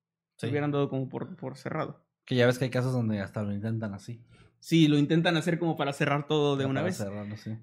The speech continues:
Speaker 1: Después de tantas líneas de investigación, se vieron en una especie de callejón sin salida, no había un camino claro. Y es que eso es algo que les he contado también y que, que me da cierta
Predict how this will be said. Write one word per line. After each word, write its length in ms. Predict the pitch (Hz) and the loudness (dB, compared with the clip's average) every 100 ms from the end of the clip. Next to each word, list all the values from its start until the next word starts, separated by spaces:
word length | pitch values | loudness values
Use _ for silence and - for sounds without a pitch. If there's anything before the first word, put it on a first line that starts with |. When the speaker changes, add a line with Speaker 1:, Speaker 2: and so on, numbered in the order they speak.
| - | -14
Speaker 1:
Después 520 | - 170 175 185 190 | -10 -2 0 2 2
de 100 | 196 | 2
tantas 340 | 208 208 208 202 | 2 0 2 4
líneas 280 | 185 185 170 | 4 4 4
de 80 | |
investigación, 720 | 156 147 - 143 131 151 151 165 | 2 2 2 2 2 2 2 2
se 160 | 165 | 2
vieron 320 | 135 139 139 135 | 0 0 0 0
en 120 | 131 | 0
una 140 | 135 | -2
especie 360 | 135 139 139 135 | -4 -6 -6 -6
de 280 | 123 120 - _ _ _ _ _ _ _ | -6 -8 -12 _ _ _ _ _ _ _
callejón 340 | - 165 165 180 | 0 2 2 2
sin 100 | 202 | 2
salida, 280 | 208 220 180 | 2 2 4
no 60 | |
había 120 | 165 180 | 4 4
un 60 | |
camino 340 | 185 180 185 175 | 4 2 2 4
claro. 360 | 214 180 151 - _ _ _ | 6 6 6 0 _ _ _
Y 200 | 196 220 | 0 2
es 120 | 214 | 0
que 220 | 214 240 | -2 -2
eso 160 | 196 202 | -2 -2
es 60 | 214 | -2
algo 160 | 226 | -4
que 80 | 208 | 0
les 140 | 170 165 | 0 0
he 80 | |
contado 320 | 180 185 185 175 | -2 0 0 0
también 320 | 151 156 165 | 2 2 2
y 120 | 151 | -2
que, 240 | - 131 - | -6 -10 -6
que 100 | 143 | -4
me 140 | 127 | 0
da 100 | 131 | 0
cierta 720 | 139 165 156 170 165 - _ | 2 0 2 2 2 0 _